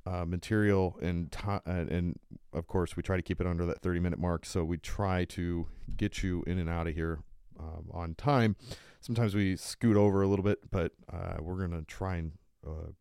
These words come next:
hit that marker as best as we can. So here we are, verse fourteen in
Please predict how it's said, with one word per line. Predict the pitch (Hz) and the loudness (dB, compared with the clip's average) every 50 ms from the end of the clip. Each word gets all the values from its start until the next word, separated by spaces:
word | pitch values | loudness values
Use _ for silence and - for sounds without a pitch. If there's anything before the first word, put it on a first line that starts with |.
| _ _ _ _ - - - _ _ _ | _ _ _ _ -20 -20 -20 _ _ _
hit | - - - - - 131 123 - | -20 -18 -10 0 2 2 2 4
that | - 95 - | 0 0 0
marker | - 92 95 95 90 - 87 82 | 2 0 0 0 0 0 -2 -2
as | 80 | -2
best | - - 90 87 82 - | -2 -4 -4 -4 -4 -6
as | 80 73 71 | -8 -8 -6
we | 80 80 | -8 -8
can. | - - 87 80 73 71 76 76 - - _ _ _ _ _ _ _ | -6 -4 -4 -4 -2 -4 -6 -8 -10 -16 _ _ _ _ _ _ _
So | - 104 101 107 | -4 -2 -2 2
here | 98 143 160 170 | 2 4 4 6
we | 160 139 | 6 6
are, | 156 175 185 170 151 135 - _ _ _ _ - | 4 4 2 0 -2 -6 -10 _ _ _ _ -6
verse | 87 113 117 - | -4 -4 -4 -2
fourteen | - - 120 117 - - - 120 127 135 135 127 113 - - | 0 2 2 2 2 2 2 2 4 4 2 0 -2 -6 -6
in | 78 92 98 98 98 98 | -4 -2 -2 0 -2 -2